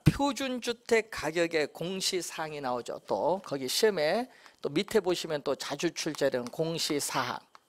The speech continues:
뭐가 있어요? 표준주택의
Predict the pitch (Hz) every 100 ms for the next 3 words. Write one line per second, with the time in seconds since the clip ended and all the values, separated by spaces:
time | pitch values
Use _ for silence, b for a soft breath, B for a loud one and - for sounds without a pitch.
0 | _ _ - B B B B B 156 156
1 | 160 - 107 - - 233 226 220 202 190
2 | 180 - 170 180 240